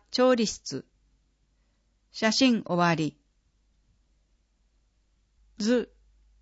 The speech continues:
図の説明。市民会館の建物の見取り図。新市民会館は四階まであり、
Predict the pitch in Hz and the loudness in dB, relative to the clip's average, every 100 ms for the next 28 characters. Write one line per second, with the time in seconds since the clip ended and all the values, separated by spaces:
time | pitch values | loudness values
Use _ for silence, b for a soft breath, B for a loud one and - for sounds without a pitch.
0 | _ _ _ _ 196 233 269 269 240 233 | _ _ _ _ 2 4 4 0 -4 -2
1 | 220 202 190 180 _ _ _ _ _ _ | -2 -2 -4 -6 _ _ _ _ _ _
2 | _ _ _ - 262 285 285 285 277 208 | _ _ _ 2 4 4 2 0 0 0
3 | 180 165 165 190 185 262 254 233 226 208 | 2 0 -2 -4 0 4 4 4 2 0
4 | - _ 190 247 247 220 180 151 - _ | -2 _ -2 2 2 2 -2 -8 -8 _
5 | _ _ _ _ _ _ _ - 285 285 | _ _ _ _ _ _ _ 2 4 6
6 | 277 277 277 277 - 262 247 202 185 165 | 4 4 6 6 4 0 2 2 2 2
7 | 147 147 _ _ _ 208 262 269 269 262 | 2 0 _ _ _ 2 2 2 0 2
8 | 240 196 170 151 151 131 | 2 2 2 2 0 -4